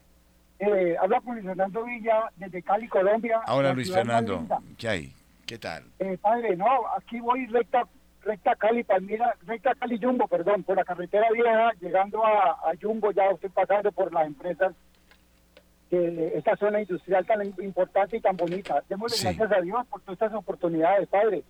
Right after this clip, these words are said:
Speaker 2: Sí.
Speaker 1: Eh, y quiero decirle algo, que, eh, bendito Dios, eh, gracias por todas estas oportunidades.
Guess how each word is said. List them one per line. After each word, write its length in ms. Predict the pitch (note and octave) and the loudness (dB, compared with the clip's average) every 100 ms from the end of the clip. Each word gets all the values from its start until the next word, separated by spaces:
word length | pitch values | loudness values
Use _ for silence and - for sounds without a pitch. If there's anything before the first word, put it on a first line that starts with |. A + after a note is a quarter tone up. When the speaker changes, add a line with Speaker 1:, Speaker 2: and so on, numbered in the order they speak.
| _ | _
Speaker 2:
Sí. 360 | - - A#2 D#2+ | -14 -8 -8 -4
Speaker 1:
Eh, 280 | E3+ F3+ E3+ F#3 F#3 | 0 0 -4 -12 -16
y 80 | F#3 - | -16 -8
quiero 200 | G#3 A#3+ | -2 0
decirle 380 | G#3 G#3 G#3+ A#3 | 0 0 2 4
algo, 320 | A#3 A#3 G#3+ | 4 2 0
que, 400 | - F#3+ F3 F#3 | 2 0 0 -4
eh, 160 | F3 F3 | -4 -4
bendito 480 | F3 F3 G#3 G#3+ A#3 | -2 -4 -4 0 2
Dios, 180 | A#3+ B3 C#4 - _ _ _ _ _ _ | 4 4 2 0 _ _ _ _ _ _
eh, 840 | F#3+ F#3+ F#3 F3+ F3 E3+ E3 E3 - | -2 0 2 2 0 0 -2 -4 -6
gracias 380 | - A3+ A3+ B3 | 0 2 4 0
por 160 | - G3+ | 2 0
todas 160 | A3 G#3 | 2 2
estas 200 | A#3+ G#3 | 2 -2
oportunidades. 840 | G#3 F#3 F#3+ F3+ F3 G3 A#3 C4 | -2 -2 -2 0 4 4 4 0